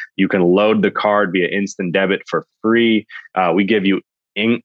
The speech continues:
more rewards. So you're s-, roughly, you're gonna be stacking, you know, a lot more rewards per purchase than, um, the free product.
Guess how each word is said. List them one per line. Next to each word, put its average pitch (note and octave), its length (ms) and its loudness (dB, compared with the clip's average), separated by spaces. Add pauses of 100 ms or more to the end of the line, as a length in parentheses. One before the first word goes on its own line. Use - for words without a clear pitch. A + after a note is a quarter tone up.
more A2 320 2
rewards. G#2 600 2
So G2+ 80 0
you're F2+ 160 0
s-, - 280 -6
roughly, G#2 440 0
you're F#2 140 0
gonna F#2+ 140 0
be F2 120 -2
stacking, G2+ 720 -4 (180)
you G2 80 -6
know, D#2+ 200 -4
a F2+ 80 2
lot G2 280 0
more G#2 220 2
rewards F#2+ 480 2
per G2+ 220 -2
purchase G2 560 -2
than, F2 340 -2 (420)
um, E2+ 440 0 (240)
the F2 500 -2
free G#2 220 2
product. A2+ 500 0